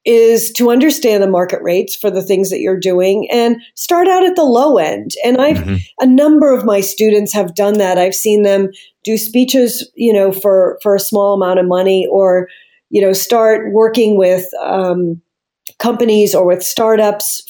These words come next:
Speaker 1: for little money or for equity, or getting clients in which they're charging, you know, at the bottom of the market rates,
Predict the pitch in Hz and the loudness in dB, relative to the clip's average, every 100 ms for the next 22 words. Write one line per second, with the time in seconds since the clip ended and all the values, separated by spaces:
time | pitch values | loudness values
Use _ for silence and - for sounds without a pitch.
0 | - 208 202 233 240 226 220 220 214 214 | -2 0 2 2 4 2 2 2 2 2
1 | - 180 - - 233 247 226 220 220 220 | 0 -2 -4 -6 -4 -2 0 2 2 -2
2 | - - - 196 196 185 185 180 180 - | -10 -18 -4 0 2 2 2 0 -4 -14
3 | 196 226 226 220 - 214 208 208 208 202 | -2 0 2 0 -2 0 0 2 0 0
4 | 202 180 190 190 - 190 185 - 190 190 | 0 0 0 -2 0 0 -2 -2 0 0
5 | 196 190 185 185 196 185 196 190 180 165 | 0 0 -2 -4 -2 0 0 -2 -4 -2
6 | 185 196 202 180 180 - 185 160 185 175 | 0 0 0 0 0 0 -2 -2 0 0
7 | 170 180 180 180 190 - 202 190 165 - | 2 0 -2 -2 -4 -2 -2 0 -2 -4